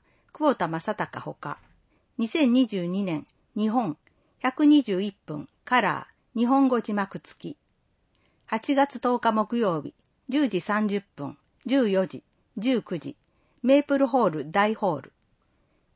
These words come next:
前売り一般八百円、中学生以下七百円。会員七百円。当日、一般千円、中学生以下八百円、会員九百円。全自由席。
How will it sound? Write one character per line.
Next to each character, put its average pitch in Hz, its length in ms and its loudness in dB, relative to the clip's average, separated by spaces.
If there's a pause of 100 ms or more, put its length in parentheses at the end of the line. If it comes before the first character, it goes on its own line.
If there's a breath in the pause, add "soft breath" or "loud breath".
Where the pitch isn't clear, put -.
(120)
前 254 280 2
売 254 40 2
り 233 220 -4 (120)
一 226 160 -8 (120)
般 240 180 2
八 220 160 -4 (100)
百 233 300 -2
円、 147 260 -4
中 277 220 -2
学 277 180 0
生 240 220 -2
以 233 80 -4
下 156 120 -6
七 180 240 -2
百 185 360 -6
円。 127 180 -10 (200)
会 226 300 0
員 208 260 -6
七 208 220 -2
百 190 300 -8
円。 143 160 -10 (760)
当 285 200 4
日、 226 460 -4 (180)
一 220 120 -6 (120)
般 247 200 2
千 240 340 0
円、 139 180 -4 (120)
中 269 200 -2
学 277 200 0
生 226 200 0
以 220 80 -4
下 - 100 -8
八 165 240 -8
百 196 300 -6
円、 131 200 -8 (200)
会 233 280 0
員 220 160 -4
九 226 220 -6
百 196 300 -10
円。 - 160 -10 (800)
全 285 240 4
自 185 140 -6
由 226 160 -2
席。 - 380 -10